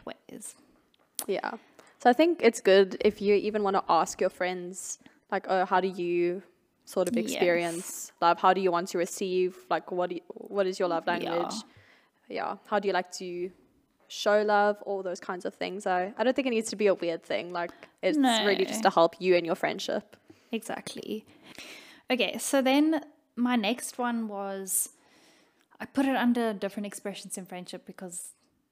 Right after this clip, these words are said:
Speaker 1: that felt like the most applicable place to put it, but what are your thoughts on male-female relationships? And I'll say this as a straight person, 'cause I don't actually know how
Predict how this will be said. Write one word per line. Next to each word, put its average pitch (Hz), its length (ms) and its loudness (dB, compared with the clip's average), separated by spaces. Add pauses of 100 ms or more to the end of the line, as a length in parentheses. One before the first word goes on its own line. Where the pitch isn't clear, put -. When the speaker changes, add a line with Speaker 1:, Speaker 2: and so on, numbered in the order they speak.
(120)
Speaker 1:
that - 180 -14 (120)
felt 190 380 -8
like 180 140 -12 (260)
the 190 80 -10
most - 580 -14 (320)
applicable 202 460 -8
place 185 280 -8
to - 60 -12
put 196 200 -8
it, - 280 -12
but 220 300 -2 (360)
what 233 160 2
are 294 40 0
your 320 220 2
thoughts 233 840 -2 (380)
on 208 440 0
male-female 190 840 -2
relationships? - 1040 -10 (1120)
And 233 120 0
I'll 220 140 0
say 247 200 0
this - 340 -4 (340)
as 220 200 -2 (200)
a 214 80 -8
straight - 480 -6
person, 185 360 -10
'cause 196 140 -10
I 190 80 -4
don't 190 320 -4
actually - 360 -8
know 165 540 -8
how 165 220 -2